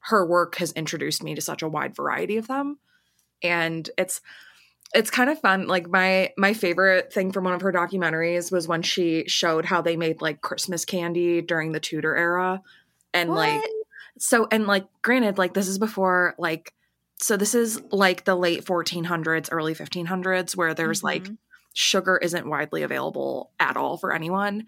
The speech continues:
Speaker 1: And she shows in her, um, I think it's called, like, Christmas at Hampton Court or something, how, like, servants for, like, the twelve days before Christmas, their job would just be to, like,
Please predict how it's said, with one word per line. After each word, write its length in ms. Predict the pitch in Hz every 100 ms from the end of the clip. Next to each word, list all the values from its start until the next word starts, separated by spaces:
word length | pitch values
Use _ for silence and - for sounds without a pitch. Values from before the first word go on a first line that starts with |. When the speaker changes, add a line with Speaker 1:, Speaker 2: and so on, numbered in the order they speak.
| - _ _ _
Speaker 1:
And 400 | 185 180 170 170
she 680 | - - 185 170 165 165 - -
shows 420 | - 208 202 196
in 120 | 185
her, 420 | 196 175 170 160
um, 400 | 170 160 160 175 - _ - -
I 80 | 196
think 180 | 202 208
it's 120 | 220
called, 260 | - 185 185
like, 200 | 165 -
Christmas 400 | 180 170 165 170
at 60 |
Hampton 340 | 156 160 156 160
Court 220 | 156 156
or 80 | 170
something, 520 | 185 180 202 202 202 - - _
how, 680 | - 185 175 170 165 160 147 _
like, 400 | 175 175 156 - - - _ _ _ _ _ _ _
servants 720 | - - 196 185 190 196 - - -
for, 180 | - 190
like, 260 | 170 165 -
the 100 | 180
twelve 380 | - 175 170 170
days 220 | 170 170
before 300 | 190 180 160
Christmas, 460 | - 180 190 185
their 160 | - 175
job 300 | 170 156 160
would 120 | 170
just 160 | 165 165
be 100 | 170
to, 80 | 165
like, 320 | 160 156